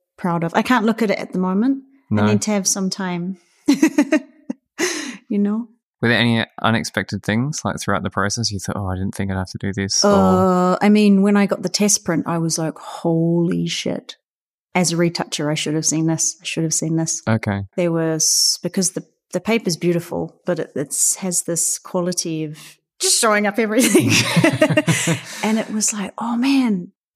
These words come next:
Speaker 1: there's this white splodge there, and there's this," and just, just looking at it under a loupe and just being
Speaker 2: Yeah.
Speaker 1: like, "Oh," and I would just completely, for, like, two days straight, just fixed everything,
Speaker 2: Yeah.
Speaker 1: you know, and also the way that the blacks react
Speaker 2: Mm-hmm.
Speaker 1: with blue next to it.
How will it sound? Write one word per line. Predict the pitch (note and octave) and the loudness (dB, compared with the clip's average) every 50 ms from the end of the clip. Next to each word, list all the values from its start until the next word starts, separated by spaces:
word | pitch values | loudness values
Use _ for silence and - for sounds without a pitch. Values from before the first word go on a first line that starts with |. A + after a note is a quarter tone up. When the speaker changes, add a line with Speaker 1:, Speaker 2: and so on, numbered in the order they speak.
| _ _ | _ _
Speaker 1:
there's | A3+ G#3+ G#3 G3+ G3+ - | 0 2 2 0 0 -2
this | G#3 G3 - - | 0 0 0 0
white | F#3+ G3+ G3+ G#3 - - | 0 0 0 0 0 -2
splodge | - - - - G3 F#3 F#3 F3+ F#3 F#3 F3 E3+ F#3 | -4 -4 -2 0 0 2 2 2 2 0 0 -2 -2
there, | F3+ F3+ F3+ F3+ F3 F3+ F3 | 0 2 2 2 2 0 0
and | E3+ E3 | -2 -2
there's | E3 E3 E3 | -4 -6 -4
this," | - F#3+ F#3 - - | -2 0 0 0 0
and | - F#3 F3+ E3 - | 0 -2 -2 -2 -2
just, | F#3+ F3+ - - - | -2 -2 -2 -2 -2
just | F#3+ F#3 - | -2 -2 0
looking | G#3+ G#3 G#3 G#3 - A3 G3+ F#3+ | 2 2 0 2 2 2 2 2
at | F3+ F3 | 2 0
it | - - | 0 -2
under | F3 F3 E3+ E3+ E3+ | 0 0 2 2 2
a | |
loupe | F3 F3+ F3+ - - - - - _ F#3+ | 4 2 2 0 -2 -8 -16 -10 _ -4
and | E3+ D#3 | -4 -4
just | - - | -4 -4
being | B2+ A#2 E3 F3 | -4 -2 -2 0
Speaker 2:
Yeah. | E3+ | 0
Speaker 1:
like, | E3 D#3+ D#3 D#3+ - - | 0 -2 -2 -4 -4 0
"Oh," | F3 F3 F3 F3 F3 F3+ F3 F3 - - - - - - - - - _ _ | 2 4 4 6 6 4 4 2 -2 -10 -14 -14 -14 -16 -18 -20 -20 _ _
and | - F3 F3 | -2 0 2
I | E3+ F3 | 2 0
would | E3+ E3+ E3+ | 0 0 0
just | E3+ E3 - - - - _ _ _ _ | -2 -2 -2 -4 -8 -14 _ _ _ _
completely, | - - F#3+ F3 E3 - - F#3+ F3 F3 - - F3 E3 D#3+ E3 E3 E3 - - - _ _ _ | -4 -2 0 0 0 -2 0 2 2 2 2 2 2 2 2 2 0 -2 -4 -8 -16 _ _ _
for, | - - - - | -12 -6 -4 -2
like, | E3 A#2+ - - | -2 -2 -4 -4
two | - - G3 F3 | 0 0 2 4
days | F3 E3 D#3+ - | 4 2 2 2
straight, | - - F#3+ E3 - - | 0 0 0 0 0 0
just | - E3 - - | -2 -2 -2 -2
fixed | - - _ - - - - - - - | -4 -6 _ -2 -2 -2 -2 -6 -4 -4
everything, | - D3+ - D#3+ D#3 - - - - G2+ - - - _ | -4 -2 -2 -4 -4 -4 -6 -6 -6 -6 -6 -8 -10 _
Speaker 2:
Yeah. | A#2 A2 G#3 G3+ G#3 | -12 -10 -10 -6 -4
Speaker 1:
you | - F3 | -2 0
know, | E3 D#3+ - | 0 0 0
and | - F#3 | 0 2
also | F#3+ F#3+ F#3 - G3 F#3 F3 E3+ | 2 2 2 2 2 2 0 0
the | E3+ F3 E3 | 0 -2 0
way | E3 F3 F3 F3 F3 E3+ E3+ E3+ E3 | 2 2 2 4 4 4 2 2 0
that | E3+ D#3 - - - | -2 -4 -4 -6 -10
the | D3+ | -4
blacks | - F3+ F#3 F#3 - - - - - | 0 2 2 2 0 0 -2 -2 0
react | E3+ E3 D#3 D3 - - - - - - _ _ _ _ - | 0 0 0 0 -2 -6 -12 -16 -16 -18 _ _ _ _ -10
Speaker 2:
Mm-hmm. | A#2 B2 A2 | -8 -6 -4
Speaker 1:
with | F#3 D#3+ - - | -4 -4 0 2
blue | F#3 G#3 G#3+ G#3 F#3+ | 4 6 6 6 4
next | F#3 - - - - - | 2 0 -2 -4 -6 -6
to | - C#3 | -6 -6
it. | - - | -6 -8